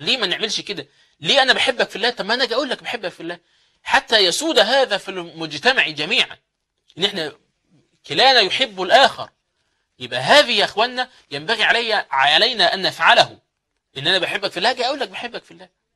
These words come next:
أنت بتحبني في الله، تيجي تقول لي بحبك في الله. ده برضه يا إخوانا هذه، هذه من أواصر الإخاء. "من أحب أخاه فليعلمه".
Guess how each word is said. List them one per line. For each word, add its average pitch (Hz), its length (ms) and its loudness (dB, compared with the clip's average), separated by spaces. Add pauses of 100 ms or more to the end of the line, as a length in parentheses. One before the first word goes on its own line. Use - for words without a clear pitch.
(420)
أنت 220 160 0
بتحبني 190 380 -6
في - 60 -6
الله، 226 200 -2
تيجي 254 200 -12
تقول 285 160 -8
لي 220 60 -8
بحبك 208 320 -12
في - 60 -20
الله. 214 180 -20 (840)
ده 185 140 4
برضه 269 260 2
يا 302 60 4
إخوانا 240 340 0
هذه، 196 680 -2
هذه 160 260 -12
من 135 400 -18
أواصر 220 380 6
الإخاء. 190 540 0 (680)
"من 123 160 -14
أحب 196 340 -4
أخاه 214 520 -2 (240)
فليعلمه". 233 720 -4